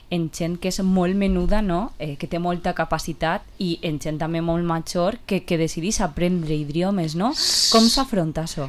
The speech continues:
Speaker 2: Sí, és, és, és curiós. Eh, majoritàriament, majoritàriament la gent que va a l'escola són adults, d'acord?
Speaker 1: Mhm.
Speaker 2: Eh, de fet, només poden,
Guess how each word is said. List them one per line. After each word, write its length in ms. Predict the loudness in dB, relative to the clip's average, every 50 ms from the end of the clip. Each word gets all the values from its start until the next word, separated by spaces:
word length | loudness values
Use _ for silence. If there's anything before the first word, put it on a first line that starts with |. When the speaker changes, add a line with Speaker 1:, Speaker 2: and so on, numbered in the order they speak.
| -6 -2
Speaker 2:
Sí, 300 | 2 4 6 6 8 6
és, 140 | 6 4 4 2
és, 220 | 2 0 0 0 -6 -6
és 160 | -4 -4 -4
curiós. 600 | 2 4 6 8 8 8 8 6 4 2 -2 -4 -2 0
Eh, 280 | 2 4 4 4 4
majoritàriament, 680 | 6 6 6 6 6 6 6 6 6 6 4 4 2 2 4
majoritàriament 600 | 4 6 8 8 8 8 8 8 8 6 6 4
la 80 | 4 4
gent 100 | 6 6
que 80 | 6
va 60 | 6 6
a 80 | 4
l'escola 260 | 2 0 0 0 0
són 180 | 0 2 2 2
adults, 540 | 2 0 -2 -2 -4 -4 -8 -10 -12 -14 -14 -16 -16 -10 -4 -4
d'acord? 300 | -2 0 2 2 2 0
Speaker 1:
Mhm. 80 | -4 -8 -14 -14 -14 -14 -14 -14 -12 -2 2
Speaker 2:
Eh, 180 | 4 4 6
de 100 | 6 6
fet, 200 | 6 6 6 6
només 260 | 8 8 8 6 6 6
poden, 480 | 6 8 8 10 10 10 8 6 4